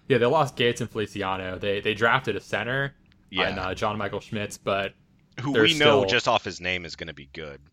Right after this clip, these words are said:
Speaker 1: <laughs>
Speaker 2: But
Speaker 1: That
Speaker 2: Ben
Speaker 1: is a center
Speaker 2: Bredeson
Speaker 1: name if I've ever seen one.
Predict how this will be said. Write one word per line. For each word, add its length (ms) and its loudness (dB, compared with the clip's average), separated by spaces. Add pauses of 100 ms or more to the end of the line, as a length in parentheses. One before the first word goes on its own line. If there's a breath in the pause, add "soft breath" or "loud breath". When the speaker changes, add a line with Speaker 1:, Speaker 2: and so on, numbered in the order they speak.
(640)
Speaker 1:
<laughs> 120 -6
Speaker 2:
But 160 4
Speaker 1:
That 440 6 (140)
Speaker 2:
Ben 200 8
Speaker 1:
is 100 4
a 100 2
center 260 4
Speaker 2:
Bredeson 40 2
Speaker 1:
name 160 0
if 100 -4
I've 140 0
ever 120 -6
seen 240 -6
one. 180 -10